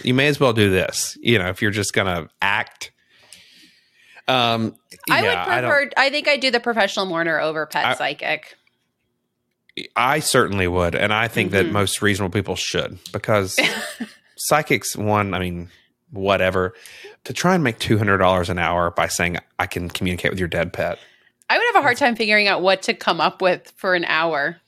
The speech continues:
Speaker 2: you
Speaker 1: Yeah.
Speaker 2: know, to make
Speaker 1: This
Speaker 2: it
Speaker 1: would
Speaker 2: worth
Speaker 1: be like, they need to be
Speaker 2: two hundred dollars.
Speaker 1: twenty-five minute sessions, and you start the first part with just,
Speaker 2: Yeah,
Speaker 1: like, you know,
Speaker 2: twenty-five minutes. That's good.
Speaker 1: connecting.
Speaker 2: Top.
Speaker 1: Oh, I
Speaker 2: Mm-hmm.
Speaker 1: need, I need ten minutes to make a, get a good
Speaker 2: Mm-hmm.
Speaker 1: Wi-Fi signal.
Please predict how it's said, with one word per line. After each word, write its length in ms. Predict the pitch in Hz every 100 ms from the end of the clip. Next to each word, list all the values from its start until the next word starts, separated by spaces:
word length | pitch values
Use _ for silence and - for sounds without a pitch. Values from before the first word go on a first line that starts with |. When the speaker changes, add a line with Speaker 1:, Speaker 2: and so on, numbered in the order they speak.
| -
Speaker 2:
you 120 | 190
Speaker 1:
Yeah. 120 | 349 185
Speaker 2:
know, 200 | 202 214 _ _ _ _ -
to 80 | 220
make 120 | 220
Speaker 1:
This 100 | 180
Speaker 2:
it 20 |
Speaker 1:
would 40 | 214
Speaker 2:
worth 60 | 180
Speaker 1:
be 40 | 127
like, 80 | 220
they 60 | 170
need 20 |
to 0 |
be 20 |
Speaker 2:
two 60 | 180
hundred 160 | 156 139
dollars. 140 | 170
Speaker 1:
twenty-five 600 | - 143 143 131 131 117
minute 200 | 120 101
sessions, 460 | - 110 - 95 90
and 160 | 104
you 80 | 101
start 320 | 92 131 113
the 80 | 92
first 300 | - 104 -
part 380 | 107 90 87 - _ _ _ _
with 140 | - 190
just, 60 | 175 170
Speaker 2:
Yeah, 40 | 170
Speaker 1:
like, 0 |
you 100 | 165
know, 20 |
Speaker 2:
twenty-five 500 | 208 202 - 185 160
minutes. 360 | 156 151 - - - - _
That's 100 | _
good. 200 | - 113
Speaker 1:
connecting. 520 | 104 92 131 80 67 92
Speaker 2:
Top. 480 | - - 143 - - -
Speaker 1:
Oh, 180 | - 107
I 60 | 98
Speaker 2:
Mm-hmm. 60 |
Speaker 1:
need, 300 | 107 110 73 _ _
I 100 | -
need 200 | 113 107
ten 220 | - 123 117
minutes 240 | 107 -
to 80 | 110
make 200 | 101 -
a, 120 | 92 - _ -
get 180 | 110
a 20 | 107
good 220 | 113 185
Speaker 2:
Mm-hmm. 240 | 175 170
Speaker 1:
Wi-Fi 360 | 165 101 90 87
signal. 440 | - 87 78 90